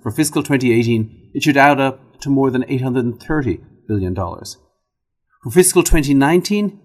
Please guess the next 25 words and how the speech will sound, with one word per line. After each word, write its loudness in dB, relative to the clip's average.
it -6
should -2
exceed 0
one 0
point -6
one 0
trillion. -2
And 0
according 2
to -4
Congressional -2
Budget -8
Office -4
estimates -4
for -12
every 0
year 4
thereafter, 0
as -6
far 2
as 0
the -6
eye 0
can -6
see, -6